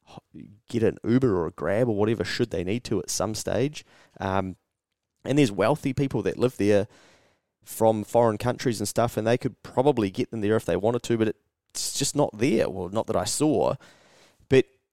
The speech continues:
a lot of people, they say, like, Bali is the, the simple life and just being able to go on the beach and see the sunrise, the sunset, and have,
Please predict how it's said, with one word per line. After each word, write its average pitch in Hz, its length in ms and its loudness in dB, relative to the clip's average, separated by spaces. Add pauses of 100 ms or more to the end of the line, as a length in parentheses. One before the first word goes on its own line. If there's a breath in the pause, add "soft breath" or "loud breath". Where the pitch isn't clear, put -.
(440)
a 120 60 2
lot 139 120 6
of 139 60 2
people, 113 460 2
they 90 120 0
say, 98 300 2
like, 87 180 0
Bali 98 320 0
is 95 140 -2
the, 90 200 -2
the 87 140 -6
simple 107 380 -4
life 95 340 -2
and 87 100 -8
just 90 220 -6
being 90 240 -2
able 90 180 -2
to 92 60 -4
go 98 180 2
on 90 80 0
the 85 60 -8
beach 131 380 0
and 90 80 -8
see 92 160 -4
the - 80 -6
sunrise, 120 560 0
the - 80 -6
sunset, 131 800 0
and 90 360 -4
have, 95 440 -2